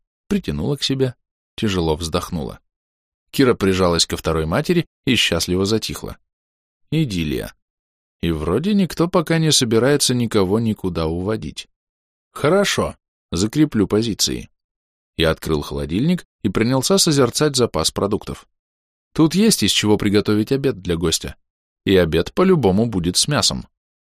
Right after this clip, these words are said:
Акул салатом не успокоить. Может, ростбиф запечь в духовке? С картошечкой,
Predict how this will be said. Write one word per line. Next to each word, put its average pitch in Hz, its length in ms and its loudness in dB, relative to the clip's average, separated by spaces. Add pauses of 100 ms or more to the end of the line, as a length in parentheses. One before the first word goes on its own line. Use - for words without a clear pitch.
Акул 120 400 2
салатом 110 520 4
не 113 60 0
успокоить. 113 760 -2 (800)
Может, 85 440 -2 (260)
ростбиф 104 720 0
запечь 90 440 -2
в 85 60 -8
духовке? 82 480 -4 (680)
С - 80 -10
картошечкой, - 800 -2